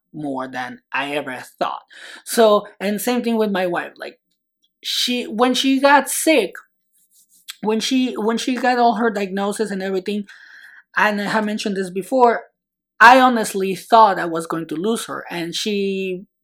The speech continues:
she was very negative about everything. She's like, "I'm going to die. I'm, this isn't worth it."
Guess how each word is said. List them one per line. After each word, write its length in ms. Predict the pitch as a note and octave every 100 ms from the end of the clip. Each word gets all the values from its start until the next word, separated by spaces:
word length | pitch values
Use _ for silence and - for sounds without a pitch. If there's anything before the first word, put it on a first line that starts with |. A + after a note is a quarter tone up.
| _ _ _ _ _ _ _ -
she 180 | - A3+
was 180 | A3 F#3
very 260 | F#3+ A#3
negative 420 | A#3 G3 F#3+ F#3+
about 300 | F#3 F3 E3+
everything. 340 | E3 E3 D#3+ D#3+
She's 220 | D#3 D3+
like, 120 | C#3+ -
"I'm 160 | D#3
going 220 | D#3+ E3+
to 80 | D#3
die. 380 | E3 D3 C#3+ C#3+
I'm, 240 | C#3+ C#3+ - - _ - - _
this 160 | F3+ E3
isn't 280 | D#3+ E3+ E3
worth 300 | D3+ C#3+ -
it." 180 | D3+